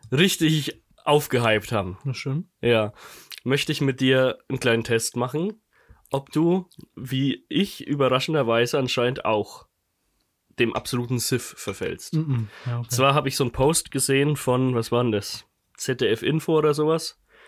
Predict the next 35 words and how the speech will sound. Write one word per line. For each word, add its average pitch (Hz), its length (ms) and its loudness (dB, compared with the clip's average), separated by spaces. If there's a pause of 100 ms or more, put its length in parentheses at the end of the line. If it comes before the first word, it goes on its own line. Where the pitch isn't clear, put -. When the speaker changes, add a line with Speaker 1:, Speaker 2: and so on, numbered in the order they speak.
(240)
Speaker 1:
Da 117 120 2
wurde 135 200 4
drin 139 240 2
gesagt, 127 500 0 (400)
welche 127 380 2
Alltagsgegenstände 120 1120 -2 (480)
du 127 160 0
in 113 100 -2
welchen 120 220 0
Abständen - 600 -4
erneuern 113 440 0
solltest, 92 600 -8
weil 104 180 -6
sie 110 80 -6
halt 98 180 -2
zu - 100 -12
dreckig 110 380 -8
seien 92 360 -4
oder 80 140 -6
Speaker 2:
Okay. - 180 -8
Speaker 1:
sowas. - 260 -14 (460)
Speaker 2:
Dann 143 100 0
Speaker 1:
Und 135 60 2
ich 135 140 2
dachte 151 280 2
mir 151 140 4
wirklich, 160 500 0 (680)
bei 127 240 2
vier 220 300 0
von 190 200 0
fünf 185 340 0
dachte 165 240 -2
ich 151 100 -6
mir 151 140 2
so, 143 320 2